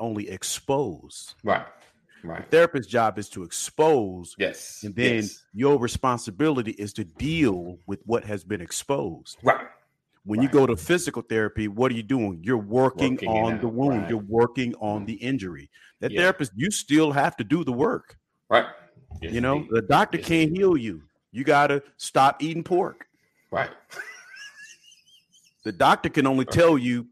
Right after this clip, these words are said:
Speaker 1: pork
Speaker 2: Right.
Speaker 1: is killing you.
Speaker 2: Right. Yes, indeed.
Speaker 1: Right. And,
Speaker 2: Yeah.
Speaker 1: and so if, if we ch-, if we understand, yes, therapy is for those who wanna be healed.
Speaker 2: Yeah. Yes.
Speaker 1: Absolutely. And, and here's
Speaker 2: Absolutely.
Speaker 1: the thing, you know, we,
Speaker 2: Absolutely.
Speaker 1: we talk about this in church all the time.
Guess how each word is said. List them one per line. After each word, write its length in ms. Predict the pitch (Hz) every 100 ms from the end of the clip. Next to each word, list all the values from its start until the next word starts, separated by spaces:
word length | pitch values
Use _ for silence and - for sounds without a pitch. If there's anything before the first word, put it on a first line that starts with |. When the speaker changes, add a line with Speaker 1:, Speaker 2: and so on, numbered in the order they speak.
| -
Speaker 1:
pork 200 | 160 139
Speaker 2:
Right. 80 | 135
Speaker 1:
is 100 | -
killing 380 | 202 165 107
you. 160 | 85 - - - _
Speaker 2:
Right. 260 | - 98 - - _
Yes, 240 | - 156 -
indeed. 360 | 85 76 - - _ _ _ _ _
Speaker 1:
Right. 320 | 104 120 139 - _ _ -
And, 200 | 135 131
Speaker 2:
Yeah. 60 | 123
Speaker 1:
and 240 | 123 123
so 440 | - 131 120 117 120
if, 220 | 139 131
if 200 | 135 110
we 200 | 139 196
ch-, 160 | - -
if 140 | 131 113
we 180 | 175 151
understand, 960 | 160 135 - - 135 151 139 117 110 - -
yes, 380 | 139 113 -
therapy 400 | - 139 165 160
is 100 | 143
for 80 | -
those 300 | 110 135 143
who 80 | -
wanna 300 | 113 123 123
be 180 | 113 117
healed. 520 | 107 131 117 82 65
Speaker 2:
Yeah. 200 | 95 98 - _
Yes. 200 | 92 -
Speaker 1:
Absolutely. 720 | 123 139 - 131 120 113 - -
And, 160 | 120
and 140 | 117 127
here's 220 | 175 175
Speaker 2:
Absolutely. 280 | 139 82 147
Speaker 1:
the 60 |
thing, 220 | 123 85 - _ _ _ -
you 80 | 120
know, 100 | 123
we, 180 | 117 156
Speaker 2:
Absolutely. 20 | -
Speaker 1:
we 80 | -
talk 300 | 170 160 -
about 260 | 113 120
this 180 | 123 113
in 220 | - 117 107
church 340 | - 165 151
all 220 | 117 117
the 100 | 104 107
time. 500 | 127 143 101 -